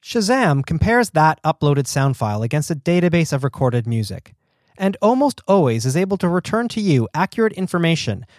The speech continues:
about the song being played and the artist, and also information about how to purchase the music or add it to your streaming platform library, and options to share the song with others. As Watson and Drakeford Allen point out, in collecting spatial data around music listening and sampling,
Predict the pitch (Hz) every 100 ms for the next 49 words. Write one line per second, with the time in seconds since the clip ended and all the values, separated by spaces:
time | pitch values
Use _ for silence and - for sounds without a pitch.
0 | - 127 117 - 135 143 151 160 160 -
1 | 165 180 202 _ _ 156 180 226 208 104
2 | - - - _ _ - 180 262 - 220
3 | 208 - 226 220 233 220 214 196 196 -
4 | 190 190 - 233 - 151 - 123 107 101
5 | - 131 131 - - 175 196 - 180 165
6 | - 180 175 - 180 - 160 151 170 156
7 | 117 101 113 _ _ _ _ _ _ -
8 | 208 254 - 233 196 - - 220 214 160
9 | 123 110 117 160 196 104 - - - _
10 | _ _ _ _ _ _ _ _ _ _
11 | 156 139 202 285 - 226 170 165 - 147
12 | 139 131 120 127 113 113 95 - _ _
13 | _ - 175 185 196 254 285 247 - 196
14 | 208 - 123 107 104 98 139 143 139 180
15 | 180 165 156 156 139 117 - 190 - 113
16 | 107